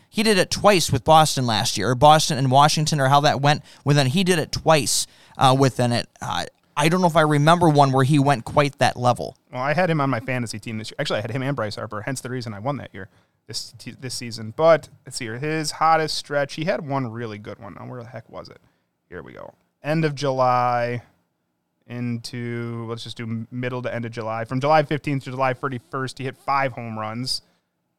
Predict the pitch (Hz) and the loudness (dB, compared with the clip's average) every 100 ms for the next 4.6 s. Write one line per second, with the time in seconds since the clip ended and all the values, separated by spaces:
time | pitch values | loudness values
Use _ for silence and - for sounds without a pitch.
0 | _ 160 151 139 139 151 170 233 196 123 | _ -20 -12 -12 -12 -18 -18 -14 -12 -12
1 | 107 110 104 107 104 107 104 110 _ 127 | -10 -8 -8 -10 -12 -10 -10 -12 _ -14
2 | 127 - 131 - - 117 117 117 - - | -14 -12 -14 -14 -16 -14 -10 -10 -10 -14
3 | 131 - - 123 160 190 170 143 143 139 | -16 -14 -16 -14 -8 -6 -2 -2 -2 -2
4 | 135 135 131 131 123 | -2 -4 -4 -4 -4